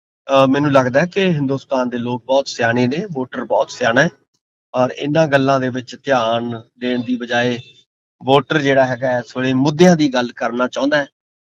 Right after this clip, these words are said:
ਔਰ ਉਹਨਾਂ ਦੇ ਮੁੱਦਿਆਂ ਨੂੰ ਜਿਹੜਾ ਹੈਗਾ,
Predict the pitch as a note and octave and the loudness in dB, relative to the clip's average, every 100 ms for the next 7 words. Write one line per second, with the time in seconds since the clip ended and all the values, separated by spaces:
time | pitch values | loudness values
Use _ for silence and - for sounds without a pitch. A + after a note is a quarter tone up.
0 | _ - B2+ C#3+ D3+ D#3+ D#3 D3 C#3+ D#3+ | _ -8 -4 0 2 2 2 0 0 2
1 | G3+ F#3+ E3 D3 _ _ _ _ C3 C#3 | 4 4 2 0 _ _ _ _ -6 0
2 | C3 B2+ B2+ B2 | 2 2 0 -2